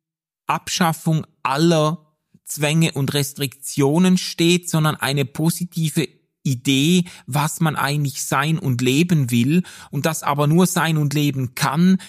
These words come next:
wenn man für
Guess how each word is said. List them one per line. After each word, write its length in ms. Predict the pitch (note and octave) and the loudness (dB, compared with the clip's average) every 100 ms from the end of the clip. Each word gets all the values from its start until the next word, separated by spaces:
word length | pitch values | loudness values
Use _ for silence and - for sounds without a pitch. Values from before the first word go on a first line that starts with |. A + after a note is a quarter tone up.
| - | -14
wenn 460 | - B2 D#3 F3+ F#3+ | -6 -2 2 4 4
man 480 | C3+ G#2+ B2 D#3 E3+ - - _ - | 4 0 0 0 -2 -4 -20 _ -16
für 720 | - - D3+ D3 D#3+ D#3+ D#3+ | -14 -6 -2 2 4 2 0